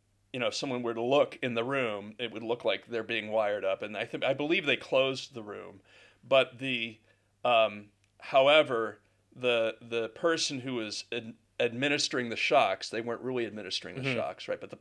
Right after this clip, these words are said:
Speaker 1: the administr-, the administer-, administrator of the shocks could hear
Speaker 2: That's right.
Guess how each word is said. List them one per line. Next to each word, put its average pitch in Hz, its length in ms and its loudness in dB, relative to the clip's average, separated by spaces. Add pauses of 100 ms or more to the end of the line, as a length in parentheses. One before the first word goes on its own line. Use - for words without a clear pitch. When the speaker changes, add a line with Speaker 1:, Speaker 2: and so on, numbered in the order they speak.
Speaker 1:
the 127 120 -4
administr-, 123 640 -4 (360)
the 185 80 4
administer-, 127 720 -2 (420)
administrator 143 800 0
of 107 80 -4
the 117 80 -6
shocks 131 640 4 (400)
could 147 200 0
hear 123 560 0 (220)
Speaker 2:
That's - 200 -6
right. 107 180 -2